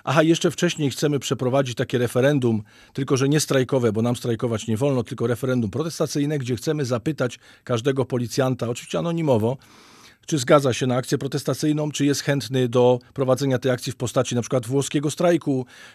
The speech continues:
y, czy, czy jest chętny na wyjazd, y, na protest do, na ulicę Warszawy.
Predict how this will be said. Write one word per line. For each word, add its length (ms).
y, 280
czy, 360
czy 100
jest 140
chętny 300
na 120
wyjazd, 440
y, 240
na 120
protest 380
do, 220
na 160
ulicę 260
Warszawy. 540